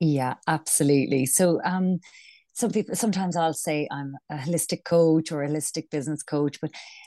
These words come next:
um, the Holistic Leaders tells you that, okay? So the conscious business coach title, it gives another layer to, to how I work and to who I work with. So I don't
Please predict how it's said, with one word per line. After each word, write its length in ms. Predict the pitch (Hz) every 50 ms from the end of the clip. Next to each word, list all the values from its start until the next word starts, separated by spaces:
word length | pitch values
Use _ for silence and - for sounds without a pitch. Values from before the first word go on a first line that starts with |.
| - -
um, 300 | 160 165 165 160 160 -
the 80 | 139 175
Holistic 420 | 151 190 202 - - - 175 -
Leaders 500 | 147 160 151 151 - 147 143 143 - - _ _ _ _ _ _ _ -
tells 300 | - - 156 147 139 -
you 80 | 131 110
that, 360 | - - - - - - - - - 151
okay? 400 | 143 - - 151 143 143 160 165
So 380 | - - - 165 156 151 151 - - - - _
the 80 | - 175
conscious 420 | - - 185 190 214 - 214 180
business 360 | - - 185 170 - 160 143 -
coach 320 | - 151 147 143 - -
title, 260 | - 147 151 - -
it 160 | - 143 -
gives 240 | - 170 175 170 -
another 600 | - 160 160 160 160 160 156 151 160 160 151 - -
layer 460 | 147 151 147 147 147 139 135 131 127 - _ - - -
to, 320 | 147 135 131 131 131 139 - -
to 100 | - 151
how 320 | - - - 175 170 165
I 100 | 156 151
work 340 | 143 131 139 139 - - - -
and 120 | 151 139
to 120 | - - 165
who 220 | 127 165 160 147 151
I 100 | 143 143
work 360 | 135 131 139 143 147 - - -
with. 240 | - 143 180 233 247 - -
So 460 | - - - - 190 180 180 - - - - - - - - - - - _ _ _ _ _ _ _ _ _ -
I 120 | 208 220 214
don't 320 | 220 214 214 196 -